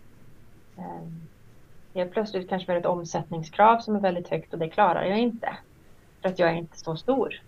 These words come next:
Eh, eller så är rubriken en del, men det som står i pekar på någonting annat. Så att jag behöver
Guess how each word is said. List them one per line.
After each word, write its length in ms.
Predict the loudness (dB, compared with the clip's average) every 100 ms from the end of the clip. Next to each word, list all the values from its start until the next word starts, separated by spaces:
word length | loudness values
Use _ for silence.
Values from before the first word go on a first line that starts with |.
| -20 -20 -20 -20 -20 -20 -16
Eh, 400 | -12 -12 2 6
eller 340 | 6 6 4 4
så 280 | 6 6 6 0 -8
är 120 | 0 2
rubriken 720 | 2 2 0 2 4 4 2
en 380 | 4 4 4 2
del, 320 | 4 4 2
men 360 | 0 0 -2 -10 0
det 200 | 2 4
som 160 | 2
står 240 | -4 -2 0
i 380 | 0 2 2 0 -10 4
pekar 380 | 4 4 0
på 120 | 0 -2
någonting 280 | -4 -4 6
annat. 480 | 6 6 4 4 0 -18 -20 -20 -18 0
Så 80 | 4
att 80 |
jag 140 | 6 6
behöver 440 | 6 6 4 2